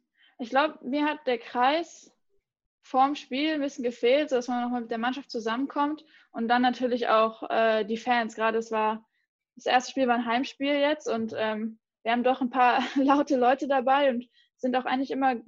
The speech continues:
ganz gut gefüllt, so, ähm, im Vergleich auch mit den anderen Bundesligisten. Und, ähm, ja, zum Glück, zum Glück hat's auch ohne die Unterstützung geklappt, aber gerade so, nachdem wir in Rückstand gegangen sind und dann ist es ja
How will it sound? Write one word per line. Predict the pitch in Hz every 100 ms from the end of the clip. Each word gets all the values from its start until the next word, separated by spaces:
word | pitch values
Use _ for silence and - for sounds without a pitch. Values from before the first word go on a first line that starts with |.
| - _ _
ganz | 247 269
gut | 294
gefüllt, | 269 262 269 269 320
so, | 320 247 233 -
ähm, | 233 226 226
im | 240
Vergleich | 240 226 240
auch | 247
mit | 233
den | 226
anderen | 233 247
Bundesligisten. | 220 226 - 226 233 - 269 311 _ _ _ _ _ _
Und, | - 247 240 233 -
ähm, | - 233 233 220 220 220 - _ _ _ _ _ _
ja, | 240 233
zum | 240
Glück, | 240 277 - - _ _ _ _
zum | 269 262
Glück | 302
hat's | 311 262
auch | 240
ohne | 233 294
die | 269
Unterstützung | 285 294 294 302 294
geklappt, | 285 302 285 311
aber | - 226 233 226
gerade | 220 233 254 247
so, | 233 240
nachdem | 233 233 - 247 247
wir | 240
in | 233
Rückstand | 220 277 311 294 247
gegangen | 233 226 240
sind | 226 240
und | 247
dann | 220
ist | 233 -
es | 226
ja | 233 226